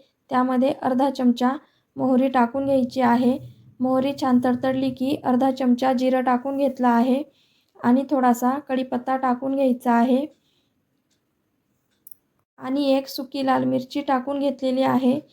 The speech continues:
आता गॅस बंद करून देऊया आणि हा तडका चटणीवर टाकून घेऊया. तुम्हीही या प्रकारे उत्तप्पा आणि चटणी नक्कीच बनवा आणि आवडल्यास मला कमेंट करून कळवा.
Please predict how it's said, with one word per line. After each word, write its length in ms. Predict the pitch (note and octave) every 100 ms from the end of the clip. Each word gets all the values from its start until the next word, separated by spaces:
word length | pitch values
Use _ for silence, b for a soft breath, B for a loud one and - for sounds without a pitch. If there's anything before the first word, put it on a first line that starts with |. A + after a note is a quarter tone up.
| b b _ _
आता 260 | C4 B3+ C#4
गॅस 260 | C4+ C4
बंद 260 | C4+ C4 C4
करून 360 | C4 C4 C#4+ C#4
देऊया 400 | C4 B3+ B3 D4 b b b
आणि 220 | - C4 D4+
हा 160 | C#4 C4
तडका 300 | B3+ B3 C4+
चटणीवर 500 | C4 C4+ B3+ C4 C4 C4+
टाकून 420 | C4+ B3 C4+ C4+
घेऊया. 380 | C#4+ B3+ A#3+ C4 D#4 _ _ _ _ _ _ _ _ _ _ _ -
तुम्हीही 440 | C4+ C4+ D4 D4
या 120 | C#4+ C4
प्रकारे 460 | C4 B3 B3+ B3+
उत्तप्पा 480 | C4+ C4 B3+ B3 C#4
आणि 200 | C4+ B3+
चटणी 360 | B3 B3 B3+ C4
नक्कीच 420 | B3+ B3 C#4+ C#4
बनवा 340 | C4 B3 B3 C#4+ b b b _
आणि 180 | C4 C#4+
आवडल्यास 520 | C#4 C4 B3 C4+ D4
मला 220 | C4+ B3+ C4
कमेंट 380 | C4 B3+ B3
करून 260 | B3 B3 C4
कळवा. 340 | C#4 C#4 B3